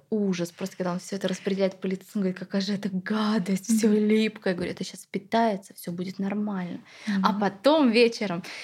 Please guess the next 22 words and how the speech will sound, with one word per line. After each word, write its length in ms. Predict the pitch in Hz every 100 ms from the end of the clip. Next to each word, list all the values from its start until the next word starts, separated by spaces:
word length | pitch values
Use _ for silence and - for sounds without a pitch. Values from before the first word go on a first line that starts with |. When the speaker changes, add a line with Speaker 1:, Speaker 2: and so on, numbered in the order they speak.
| - -
Speaker 1:
я 180 | 214 202
его 200 | 180 196
жду, 280 | 196 226 294
чтобы 360 | - 208 190
с, 240 | 185 - -
э, 380 | 196 185 175 175
гидрофильным 720 | 196 208 202 214 233 226 269
<laughs> 100 | 381
маслом 520 | 330 370 - 277 - -
это 340 | 330 - 403 415
всё 260 | - 381
смыть. 680 | 427 339 359 359 349 370 - -
Он 180 | 220 196
просто 500 | 240 247 254 262 202
ненавидит 640 | 202 214 226 240 233 190 196
эти 200 | 196 190
моменты, 520 | 190 185 196 190 196
мне 160 | 185
кажется. 640 | - 196 185 - - - - - - 262
Speaker 2:
Да 120 | 214
почему-то 540 | 208 208 196 214 -
мужчины 380 | 226 202 - 262